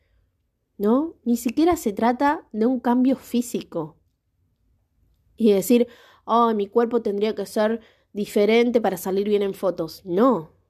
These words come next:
O para verme mejor. No. Al final es un cambio de mentalidad y de actitud,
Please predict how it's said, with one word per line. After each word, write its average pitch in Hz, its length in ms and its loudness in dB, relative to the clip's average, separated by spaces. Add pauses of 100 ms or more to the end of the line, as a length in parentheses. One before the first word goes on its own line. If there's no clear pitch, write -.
(280)
O 175 80 -12
para 175 240 0
verme 196 240 0
mejor. 175 400 -4
No. 185 500 -4 (600)
Al 202 80 -12
final 247 440 0
es 247 200 -6
un 262 120 2
cambio 254 540 0
de 196 180 -4
mentalidad 185 840 -4 (180)
y 208 160 -2
de 196 100 2
actitud, 180 840 -2